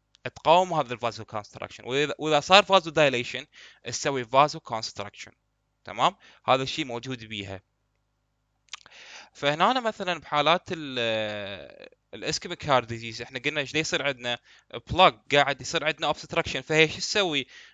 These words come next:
تسوي فازو دايليشن، تسوي فازو دايليشن. لهذا دي، دا تلاحظ انت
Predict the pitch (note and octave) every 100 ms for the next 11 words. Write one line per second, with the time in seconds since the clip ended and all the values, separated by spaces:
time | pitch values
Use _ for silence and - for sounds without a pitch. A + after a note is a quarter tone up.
0 | _ C3+ F3 C#3+ F#3 G#3 E3+ D3+ C3 A2
1 | - G#2 G2+ - C#3 C#3 C#3 D#3+ D3 A#2+
2 | G#2 G#2 A#2 B2 D#3 A3+ G#3 E3 - C#3+
3 | - F#3 F#3+ D#3+ - C3 A2